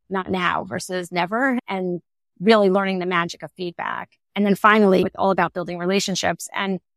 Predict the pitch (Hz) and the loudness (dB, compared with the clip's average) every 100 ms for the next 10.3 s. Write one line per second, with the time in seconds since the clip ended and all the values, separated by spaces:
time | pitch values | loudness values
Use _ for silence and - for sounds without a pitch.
0 | - 226 269 320 339 - 196 262 214 190 | -2 0 4 4 2 2 2 2 2 2
1 | - - 180 226 - - _ 180 - 190 | 2 -2 -2 -6 -8 -12 _ -14 -8 -8
2 | 175 _ _ _ _ _ 202 214 233 302 | -8 _ _ _ _ _ -2 2 2 0
3 | 320 247 240 220 185 - 202 208 185 185 | -2 0 0 2 0 -2 -6 -4 -6 -6
4 | 196 - - 190 202 202 190 190 180 190 | -6 -10 -14 -8 -4 -2 -2 -4 -2 -2
5 | 185 - - - _ _ _ - 214 233 | -2 -4 -10 -14 _ _ _ -4 -4 -2
6 | - 196 208 - - 214 196 190 - _ | -4 -4 -4 -6 -6 -6 -6 -12 -12 _
7 | _ _ - 196 202 - 175 185 196 220 | _ _ -8 -2 -2 -2 -4 -4 -2 -2
8 | 208 - 208 190 180 - 190 202 185 - | -2 0 4 6 4 0 0 0 -2 -4
9 | - 185 _ _ _ _ - 208 202 185 | -10 -12 _ _ _ _ -2 2 4 4
10 | 220 202 | 6 6